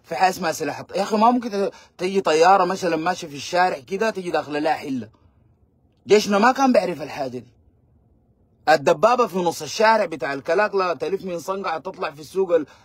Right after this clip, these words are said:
ما كان عندنا الكلام، ما ممكن تسوق لك دبابه في حته زي دي. لانه ممكن يطلع زول من ال-، الشارع البجاي الدروع بتاعت الدبابه دي تخوض فيها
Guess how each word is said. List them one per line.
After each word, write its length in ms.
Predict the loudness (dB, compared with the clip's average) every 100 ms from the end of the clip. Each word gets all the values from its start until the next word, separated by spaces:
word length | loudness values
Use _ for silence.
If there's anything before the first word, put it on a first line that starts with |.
| _
ما 180 | 4 4
كان 220 | 4 0
عندنا 320 | 0 -2 -2
الكلام، 340 | -2 -2 -2 2
ما 120 | 2
ممكن 160 | 2
تسوق 220 | -4 -6 -2
لك 140 | 0
دبابه 360 | 0 0 0 -2
في 100 | -14
حته 240 | -16 -12
زي 180 | -8 -8
دي. 120 | -12 _ _ _ _ _ _ _ _ _ _ _ _ _ _ _ _ _ _ _ _ _ _ 4
لانه 280 | 4 6
ممكن 280 | 2 2 0
يطلع 240 | 0 0 4
زول 260 | 6 6
من 160 | 2 0
ال-، 260 | -2 -2
الشارع 480 | -14 -4 2 4 2
البجاي 580 | 0 -2 -2 -2 -2 -4
الدروع 320 | -6 2 2
بتاعت 280 | 4 -2 -8
الدبابه 520 | -6 -4 0 0 0
دي 140 | -6 -6
تخوض 200 | -8 -8
فيها 400 | -2 2 2